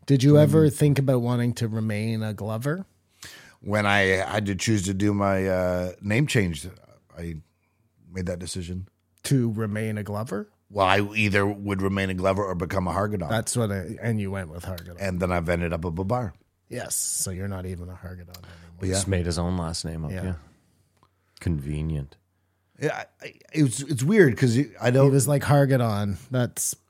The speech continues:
Speaker 1: hard for people to <laughs> remember.
Speaker 2: But when you're fourteen years old and someone asks you, do you, you don't really think about it.
Speaker 3: Yeah, he wasn't thinking about his stage name when he
Speaker 2: I
Speaker 3: was
Speaker 2: didn't know
Speaker 3: fourteen.
Speaker 2: what I care or whatever.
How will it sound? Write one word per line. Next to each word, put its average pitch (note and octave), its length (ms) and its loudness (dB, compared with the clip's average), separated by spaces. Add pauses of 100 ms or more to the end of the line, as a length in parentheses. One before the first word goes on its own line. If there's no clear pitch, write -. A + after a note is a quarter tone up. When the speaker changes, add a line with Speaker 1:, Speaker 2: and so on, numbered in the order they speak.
Speaker 1:
hard A2+ 280 0
for A2+ 120 -4
people G#2+ 340 -4
to C#3 80 8
<laughs> D3+ 60 10
remember. E3 800 8 (340)
Speaker 2:
But C3+ 120 6
when C#3+ 180 6
you're C#3 120 6
fourteen D#3+ 500 0
years A#2 240 2
old G2 500 2 (1700)
and G#2+ 140 -2
someone B2 180 6
asks A2 200 4
you, B2 60 4
do G#2+ 100 4
you, A2+ 40 4 (120)
you C3 40 8
don't C3+ 140 8
really A#2 260 4
think A#2+ 320 -2
about E2+ 240 -2
it. F2 220 -12 (340)
Speaker 3:
Yeah, - 60 -4
he D2 80 -4
wasn't F2 200 -4
thinking F2+ 160 0
about D#2+ 120 0
his D#2 100 -4
stage D#2+ 400 -2
name D2+ 160 -4
when D2+ 100 -6
he G2 60 -2
Speaker 2:
I G2+ 40 0
Speaker 3:
was G#2+ 100 0
Speaker 2:
didn't A2 160 2
know G2+ 60 2
Speaker 3:
fourteen. G2 180 0
Speaker 2:
what G#2+ 120 0
I G2 120 -4
care F#2+ 380 -8
or F2+ 60 -8
whatever. F2 380 -12